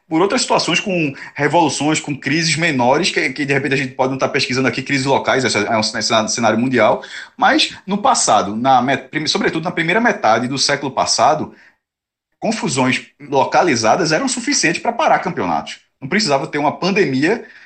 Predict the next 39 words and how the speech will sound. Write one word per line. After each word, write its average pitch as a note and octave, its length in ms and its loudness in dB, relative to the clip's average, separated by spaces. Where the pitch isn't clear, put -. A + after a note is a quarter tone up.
é, A#2 400 2
pra C3+ 280 -2
que, D#3+ 760 -4
pra C#3+ 140 -2
parar B2 340 2
o C3 120 -8
campeonato. A2 300 -2
Poderia D#3 140 -2
ser - 120 0
uma, A3 100 2
uma, D#3+ 400 0
como D4+ 160 -8
foi G#3+ 120 -2
inclusive A#3 320 -2
em - 40 -6
mil C#4+ 80 0
novecentos C4+ 280 -2
e A3 60 -6
trinta, C3+ 220 -6
foi A#2 120 -4
a C#3+ 40 2
revolu-, C#3 280 0
revolução C3+ 520 0
do B3+ 60 -2
Brasil, D#3+ 340 2
não A#2+ 60 -4
foi A2+ 220 -2
nada C3 180 2
do, C3 220 0
do C3 120 -4
exterior C3+ 400 2
que E3 80 -6
parou, B2+ 600 2
que - 80 -14
paralisou C3 800 2
os C3 100 -2
eventos A#2 280 0
do A#2+ 80 -8
Brasil. G2 400 -2